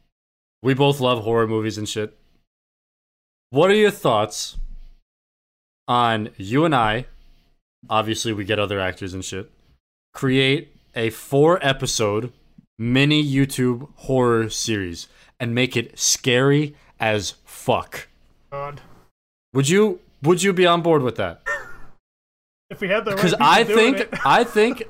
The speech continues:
Speaker 1: I could make something really fucking scary.
Speaker 2: Yeah?
Speaker 1: I would need your expertise with the camera and editing and all that. But if I sat down and wrote, like, a script and a whole story, a f-,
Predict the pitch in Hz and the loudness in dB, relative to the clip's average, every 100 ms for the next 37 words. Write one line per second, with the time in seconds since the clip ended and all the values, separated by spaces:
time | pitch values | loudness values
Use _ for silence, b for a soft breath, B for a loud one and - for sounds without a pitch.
0 | 254 139 147 170 202 143 143 151 - 160 | -4 0 2 2 0 2 2 0 0 -2
1 | 147 180 190 190 b b - 123 143 131 | 0 -2 -2 -6 b b -8 0 2 2
2 | 123 113 - 104 - 101 85 180 170 139 | 0 -2 -4 -8 -4 -4 -4 -2 0 2
3 | 180 190 175 143 202 214 214 220 220 202 | 4 2 2 2 4 2 0 -4 -2 -4
4 | 190 180 147 160 147 147 143 131 131 147 | -2 -4 -2 0 0 2 0 0 0 0
5 | 151 156 160 175 208 b b b b b | 2 2 2 0 -2 b b b b b
6 | _ 147 143 185 233 - 202 196 165 151 | _ 0 2 2 2 2 2 2 2 2
7 | 180 180 123 113 107 127 170 - 107 107 | 2 0 -2 -2 2 2 2 -2 -4 -4
8 | 98 - - 139 143 123 104 101 131 - | -4 -6 0 0 0 -2 -2 -2 -2 -2
9 | 135 131 143 147 104 - | -2 2 2 0 -6 -12